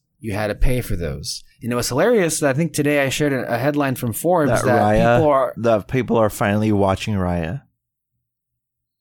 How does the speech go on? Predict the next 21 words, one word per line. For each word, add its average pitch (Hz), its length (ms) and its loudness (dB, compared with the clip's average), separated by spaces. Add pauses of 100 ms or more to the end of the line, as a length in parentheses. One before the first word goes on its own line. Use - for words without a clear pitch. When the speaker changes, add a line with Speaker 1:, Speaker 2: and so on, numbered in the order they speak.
(300)
Speaker 1:
<laughs> - 260 -4 (1900)
That 208 220 -2
poor 185 280 4
movie, 131 420 0
too. 101 420 -4 (520)
That 175 400 0
also 151 420 0
just 123 300 -6
kind 139 280 -2
of, 117 120 -2
like, 101 400 -4 (120)
Speaker 2:
Was 98 140 -4
blunted. 98 600 0
Speaker 1:
ca-, 92 240 0 (600)
it 151 200 0
came 185 320 0
out 214 320 0
and 160 160 -4
it 151 140 -2
did 165 180 -2
nothing. 147 540 -2